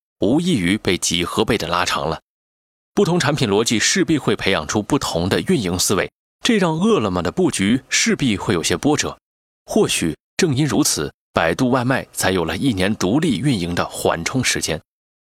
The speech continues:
那对于竞争层面来看呢，二零一七年五月发布的报告，在外卖领域，美团外卖、饿了么、百度外卖分别以百分之一点二三、百分之零点九七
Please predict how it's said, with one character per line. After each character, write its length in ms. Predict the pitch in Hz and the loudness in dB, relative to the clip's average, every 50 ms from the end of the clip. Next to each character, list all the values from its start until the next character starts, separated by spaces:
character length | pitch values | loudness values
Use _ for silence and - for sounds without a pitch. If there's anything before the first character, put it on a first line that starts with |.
| _ _ _ _ _ _ _ _ _ _ _ _ - | _ _ _ _ _ _ _ _ _ _ _ _ 0
那 80 | 107 | 0
对 140 | - 120 104 | 2 2 2
于 180 | 92 87 92 107 | 2 2 0 0
竞 300 | - - - 160 139 113 | 0 0 0 0 2 2
争 180 | 127 151 170 | 2 0 0
层 180 | 160 - - 92 | 0 -2 -2 0
面 160 | 95 104 92 | 0 2 2
来 140 | 85 82 85 | 0 0 -2
看 220 | - - 107 87 | 0 -2 -2 -2
呢， 100 | 80 76 - - _ _ _ _ _ _ _ _ - | -2 -6 -8 -12 _ _ _ _ _ _ _ _ 0
二 140 | 110 113 113 | 2 2 4
零 120 | 110 113 | 2 2
一 80 | 120 117 | 2 2
七 120 | - - | 2 2
年 140 | 120 113 110 | 2 2 2
五 140 | 98 90 92 | 2 2 2
月 100 | 101 110 | 2 2
发 220 | 104 - 110 110 | 2 2 0 0
布 80 | 104 110 | 2 0
的 80 | 101 92 | 0 0
报 160 | 101 98 95 | 0 0 0
告， 180 | 123 123 - - _ _ _ _ | 0 -2 -2 -4 _ _ _ _
在 220 | - - 110 104 | 0 0 2 2
外 200 | 107 120 151 135 | 2 2 2 2
卖 200 | 135 160 160 127 | 2 2 2 0
领 160 | 95 85 80 | 0 -2 -2
域， 180 | 82 113 107 - - _ _ _ _ _ | -2 -2 -2 -2 -4 _ _ _ _ _
美 180 | - 107 104 101 | 0 0 0 2
团 180 | - 107 120 | 2 2 2
外 140 | 147 143 123 | 2 2 2
卖、 160 | 123 117 - - _ _ _ _ - | 0 0 -2 -4 _ _ _ _ 0
饿 180 | 156 202 170 | 2 2 2
了 80 | 104 87 | 0 0
么、 180 | 78 85 76 - _ _ _ | -2 -4 -4 -6 _ _ _
百 220 | - 101 85 85 87 | 0 0 2 2 2
度 180 | - 175 151 | 2 2 2
外 140 | 139 143 127 | 2 2 2
卖 160 | 113 113 - - _ _ | 0 -2 -2 -4 _ _
分 160 | _ - 120 117 | _ 0 2 2
别 140 | 110 101 | 2 2
以 100 | 98 95 | 2 0
百 160 | 90 92 85 82 | 0 0 0 0
分 140 | - 104 | 0 -2
之 160 | 101 - 120 - | 0 0 0 0
一 160 | - 147 147 | 0 0 0
点 100 | 120 78 | 0 0
二 160 | 67 104 98 | 0 0 0
三、 240 | 90 - 135 143 - - _ | 0 0 0 0 -2 -4 _
百 140 | - 92 87 | -2 -2 0
分 140 | - 110 | 0 0
之 100 | 101 107 | 0 0
零 240 | 98 - 92 117 139 | 0 2 0 0 0
点 160 | 127 117 98 | 0 0 0
九 180 | 101 - 95 87 | 0 0 0 0
七 240 | 87 - - 143 | 0 0 0 0